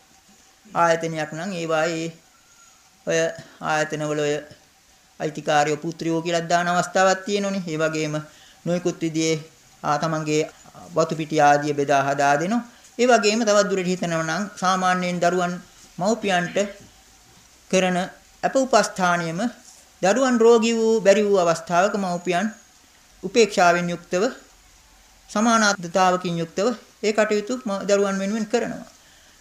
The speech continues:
අන්න ඒකයි සමානාත්මතාව අවස්ථානුකූලව ඒක කළ යුතු දෙයක්. ඉතින් ඒ අපට, ඒ අනුව අපිට හිතා ගන්න පුළුවන් අර සතර බ්‍රහ්ම විහරණයත් මෙන්න මේ, මේ කියාපු සතර සංග්‍රහ වස්තු යට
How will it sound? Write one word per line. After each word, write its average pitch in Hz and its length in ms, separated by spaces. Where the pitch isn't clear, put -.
අන්න 233 140
ඒකයි 220 260
සමානාත්මතාව 190 720
අවස්ථානුකූලව 214 800
ඒක 165 220
කළ 190 120
යුතු 180 220
දෙයක්. 190 280
ඉතින් 233 240
ඒ 220 220
අපට, 208 200
ඒ 202 140
අනුව 208 140
අපිට 185 180
හිතා 180 260
ගන්න 170 220
පුළුවන් 190 400
අර 190 140
සතර 214 280
බ්‍රහ්ම 208 300
විහරණයත් 180 520
මෙන්න 208 240
මේ, 190 380
මේ 208 140
කියාපු 196 480
සතර 202 300
සංග්‍රහ 226 400
වස්තු 175 300
යට 170 200